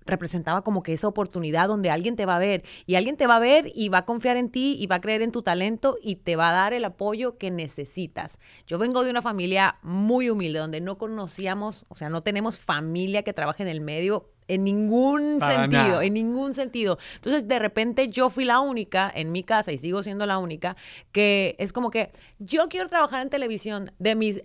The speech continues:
Speaker 1: diez hermanos, la única, yo fue la,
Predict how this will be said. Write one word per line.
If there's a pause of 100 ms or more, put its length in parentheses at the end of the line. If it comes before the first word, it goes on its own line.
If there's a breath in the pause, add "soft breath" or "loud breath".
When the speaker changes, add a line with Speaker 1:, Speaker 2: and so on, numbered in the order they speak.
Speaker 1:
diez
hermanos,
la
única, (240)
yo (220)
fue
la,